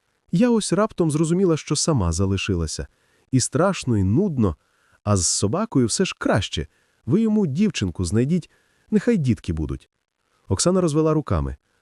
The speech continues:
"Та я навіть не думала про таке, але в мене для вас є пропозиція краща".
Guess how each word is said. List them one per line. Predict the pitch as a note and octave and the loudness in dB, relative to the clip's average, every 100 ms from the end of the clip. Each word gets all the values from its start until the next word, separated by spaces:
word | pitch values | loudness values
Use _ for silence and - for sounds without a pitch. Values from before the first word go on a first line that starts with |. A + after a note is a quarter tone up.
| _ | _
"Та | - B2 B2+ | -2 0 2
я | F#2+ A#2+ | 2 2
навіть | D3+ D3+ D#3 | 2 0 0
не | |
думала | D3 B3+ F#4+ F4+ | 2 2 2 2
про | A3+ | 0
таке, | F#3 D#3 G2 C#2 - _ _ _ | -2 -2 -2 -4 -8 _ _ _
але | - G2 F#2+ | -2 0 2
в | |
мене | F2 E3 A3+ | 2 2 2
для | F2+ E2+ | 0 0
вас | G#2+ - | 0 -2
є | F#2+ | -2
пропозиція | F2+ F2 E2 E3 - C#3+ | -2 -2 -2 -2 0 -2
краща". | - F#2+ C#2+ - - | 0 0 0 -4 -12